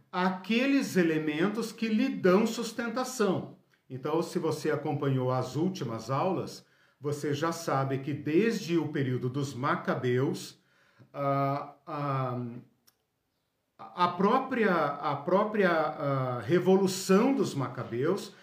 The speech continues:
causou uma fragmentação no povo judeu em diversos partidos. E de uma forma ou de outra, pelo menos dois partidos,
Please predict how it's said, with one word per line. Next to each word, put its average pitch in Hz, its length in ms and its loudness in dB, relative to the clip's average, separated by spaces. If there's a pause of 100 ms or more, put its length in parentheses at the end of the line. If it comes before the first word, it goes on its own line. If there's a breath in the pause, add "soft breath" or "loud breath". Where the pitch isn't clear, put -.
(340 loud breath)
causou 185 680 4
uma 214 220 2
fragmentação 139 1000 -2
no 127 140 -4
povo 131 240 -6
judeu 156 360 0
em 208 80 2
diversos 170 540 -2
partidos. - 920 -4 (640 loud breath)
E 240 100 -4
de 196 180 0
uma 302 220 4
forma 143 460 2
ou 131 40 0
de 131 200 -4
outra, 165 540 0
pelo 190 380 4
menos 226 380 0
dois 220 640 4
partidos, 160 1120 -8